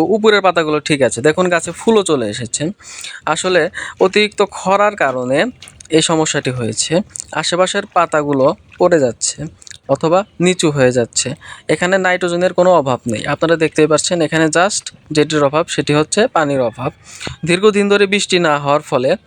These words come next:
আমাদের এই খরায় আমাদের এই সমস্যাটা সৃষ্টি হয়েছে। দেখতে পাচ্ছেন আমাদের শাহী পেঁপের গাছগুলো, মাশাআল্লাহ, কত সুন্দর হয়েছে। আমাদের পানিটি এখানে ওভারফ্লো হয়ে গিয়েছে, কিন্তু ব্যাপার না, ওভারফ্লো হয়েছে। আসলে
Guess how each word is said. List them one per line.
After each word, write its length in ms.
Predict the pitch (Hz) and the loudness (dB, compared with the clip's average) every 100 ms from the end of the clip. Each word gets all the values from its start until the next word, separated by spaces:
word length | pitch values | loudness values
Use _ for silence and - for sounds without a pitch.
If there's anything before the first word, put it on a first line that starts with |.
| - - 147 | -16 -6 0
আমাদের 240 | 156 156 160 | 2 4 2
এই 60 | 165 - | 0 -2
খরায় 400 | 160 147 147 214 - - - - | 0 2 0 -2 -8 -20 -10 0
আমাদের 220 | 143 143 147 | 2 2 -2
এই 60 | - | 0
সমস্যাটা 380 | 139 139 139 165 - | 0 0 -2 -2 0
সৃষ্টি 240 | 165 - 123 | 0 0 -2
হয়েছে। 240 | 113 - 147 - - - | -4 -6 -8 -10 -18 -4
দেখতে 180 | 175 190 190 | -2 2 2
পাচ্ছেন 240 | 190 196 170 | 0 0 2
আমাদের 220 | 160 170 - | 2 0 -2
শাহী 220 | 180 156 151 | -2 0 2
পেঁপের 220 | 156 151 135 | 2 4 2
গাছগুলো, 360 | 123 120 120 170 - _ - | 0 0 2 0 -4 _ -2
মাশাআল্লাহ, 420 | 151 - 131 131 143 | -2 0 -2 0 0
কত 100 | 135 143 - | 0 -2 -2
সুন্দর 260 | 185 175 135 | 2 2 2
হয়েছে। 300 | 117 113 - 175 - - - - | 0 -2 -4 -6 -10 -20 -10 -2
আমাদের 260 | 147 170 202 - | 0 2 0 0
পানিটি 400 | 180 190 185 151 175 - _ - - | 0 0 2 2 2 -2 _ -14 -4
এখানে 220 | 143 170 180 180 | -2 0 2 2
ওভারফ্লো 460 | 190 180 - 147 143 | 4 2 0 2 2
হয়ে 160 | 135 117 | 2 -2
গিয়েছে, 360 | 113 113 - 143 151 123 208 247 - - - | -4 -8 -8 -6 -6 -8 -12 -16 -16 -18 -4
কিন্তু 220 | 165 180 202 | -2 0 2
ব্যাপার 240 | 202 185 165 139 | 2 2 0 0
না, 80 | 151 196 160 | -2 0 2
ওভারফ্লো 380 | 165 165 - 180 | 2 2 0 2
হয়েছে। 300 | 185 185 202 196 - - _ _ _ _ | 2 2 0 0 0 -6 _ _ _ _
আসলে 380 | 143 156 180 | -4 0 2